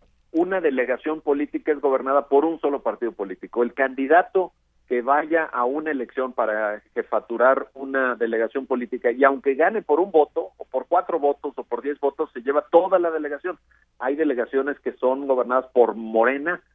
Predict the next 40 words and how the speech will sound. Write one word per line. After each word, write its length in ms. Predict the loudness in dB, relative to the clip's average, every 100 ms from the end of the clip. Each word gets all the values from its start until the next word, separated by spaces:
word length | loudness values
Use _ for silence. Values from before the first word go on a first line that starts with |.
| _
hay 380 | 0 0 -2 -8
delegaciones 560 | -2 0 0 -2 -8
que 60 | -4
son 160 | -2 4
gobernadas 400 | 4 4 0 0
por 260 | 2 2
el 160 | 2 -2
P 140 | 0
R 220 | 2 2 -2
D, 360 | -2 -4 -4 -2
por 400 | 0 0 -2 -4
el 160 | -6
pan, 420 | -2 2 2 2 -4
en 80 |
fin. 180 | -8 -8 -10 _ _ _
Pero 380 | 2 4 2 -2 _ _ _ -4
ahora 500 | 2 2 2 -2 -6 -6
con 260 | -6 -6
la 120 | -8
nueva 340 | -8 -8 -6 -6
figura 520 | -6 -2 0 0 -6 _ _ _ -10
se 60 |
establece, 840 | -6 -4 -2 0 -2 0 -2 -2 -6
como 260 | -6 -2 0
digo, 300 | 2 2 2
además 400 | 0 2 -2 0
de 120 | 0
la 180 | 0 -2
figura 420 | -6 -4 2 4
del 180 | 4 -2
alcalde, 480 | 0 -2 0 -2 -6 _ _ -4
los 320 | 0 0 0
concejales, 680 | -4 -2 -6 -2 2 2 0 _
y 120 | -4
los 200 | 0 0
concejales 680 | 0 -4 -4 0 0 2 -2 -2
van 180 | -2 -4
a 40 |
estar 340 | -2 2 2 0 _ _ -6
distribuidos 720 | -6 -2 -2 0 2 2